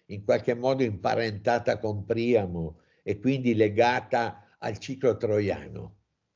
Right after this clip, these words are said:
Ma l'invenzione di questo personaggio è, eh, propria di Sofocle. La tragedia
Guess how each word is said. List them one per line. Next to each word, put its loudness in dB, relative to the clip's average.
Ma 2
l'invenzione 2
di -4
questo 0
personaggio 0
è, -2
eh, -12
propria 2
di -6
Sofocle. -10
La -10
tragedia 2